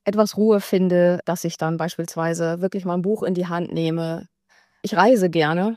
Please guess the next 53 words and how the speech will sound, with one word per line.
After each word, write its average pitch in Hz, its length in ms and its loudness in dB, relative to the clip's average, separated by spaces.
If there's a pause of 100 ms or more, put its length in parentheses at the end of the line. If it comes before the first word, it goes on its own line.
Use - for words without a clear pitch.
Das 175 160 -4
ist - 140 -2
natürlich 175 480 -2 (360)
nicht 233 160 2
mehr 190 220 6
so 180 220 4
gängig 175 400 2
möglich. 202 460 0
Da 185 120 0
muss 180 160 0
ich 190 100 -6
immer 165 200 0
genau 160 260 0
gucken, 190 320 -4
wann 165 180 0
das 180 220 -4
geht. 175 300 -2 (520)
Aber 170 260 -2
wenn 180 120 2
ich 208 100 -2
unterwegs 185 540 -2
bin 180 380 0
und 170 420 -4
neue 170 280 0
Länder 165 380 0
kennenlerne, 175 760 0
dann 165 120 0
kann 180 160 -2
ich 180 120 -4
da 170 100 -2
gut 190 220 -4
bei 170 180 -2
abspannen. 175 600 -2 (360)
Und 170 140 -2
was 185 160 0
mir 175 160 0
auch 196 240 4
hilft, 220 400 2
so 190 80 0
über 202 220 2
den 185 180 2
Tag, - 340 -4
das 190 140 -6
lässt 214 160 0
sich 185 140 -6
im 175 100 0
Übrigen 185 320 -2
gut 202 160 -2
integrieren, 180 720 0
äh, 170 140 0
sind 175 180 -2
auch - 160 -8
Hörbücher. 175 540 -6